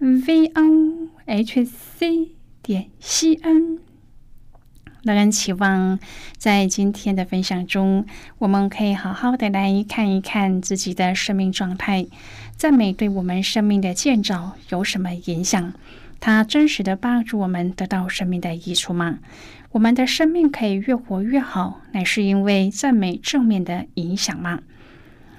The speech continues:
如果朋友您对圣经有任何的问题，或是在生活中有重担，需要我们为您祷告的，都欢迎您写信来。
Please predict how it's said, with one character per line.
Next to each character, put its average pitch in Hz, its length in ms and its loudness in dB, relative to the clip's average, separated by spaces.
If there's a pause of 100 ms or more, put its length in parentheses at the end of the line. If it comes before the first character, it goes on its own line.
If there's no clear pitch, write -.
(140)
如 196 140 2
果 196 160 4
朋 190 280 -2
友 190 160 2
您 190 520 4
对 202 580 2
圣 208 240 0
经 202 320 0
有 190 180 -2
任 185 240 -4
何 190 220 -8
的 180 100 -4
问 185 240 -2
题， 180 480 -2 (340)
或 208 160 -2
是 196 440 2
在 190 400 0
生 202 240 -4
活 190 180 -6
中 294 560 2
有 190 220 -2
重 196 260 -2
担， 185 360 0 (420)
需 - 140 -2
要 330 40 4
我 285 140 4
们 190 260 2
为 202 140 2
您 190 280 2
祷 196 220 -4
告 285 320 2
的， 190 240 -4 (240)
都 196 140 -2
欢 190 360 -2
迎 185 440 0 (100)
您 180 360 -2
写 185 160 -8
信 185 260 -4
来。 180 380 0